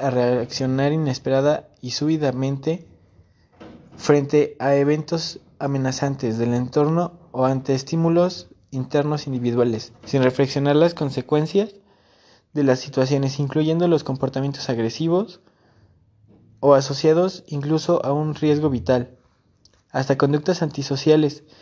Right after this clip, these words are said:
Existen varias clasificaciones de constructo im-, de impulsibilidad relacionada con el entusiasmo, audacia y altos niveles de actividad. La multiimpulsibilidad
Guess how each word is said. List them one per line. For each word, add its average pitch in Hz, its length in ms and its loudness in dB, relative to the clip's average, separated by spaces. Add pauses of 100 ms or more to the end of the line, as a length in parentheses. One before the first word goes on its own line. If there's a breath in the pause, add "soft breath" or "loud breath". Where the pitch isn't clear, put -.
(140 soft breath)
Existen 175 400 0
varias 185 260 4
clasificaciones 147 840 -2
de 147 100 -2
constructo 139 880 -6 (1200 soft breath)
im-, 143 220 -2
de 143 140 2
impulsibilidad 127 920 0 (840 soft breath)
relacionada 139 840 2
con 131 200 -2
el 117 140 -2
entusiasmo, 139 1040 -2
audacia 143 840 2
y 139 140 -2
altos 143 300 0
niveles 135 340 -2
de 127 80 0
actividad. 117 420 -4 (1800 soft breath)
La 139 200 4
multiimpulsibilidad 147 1800 0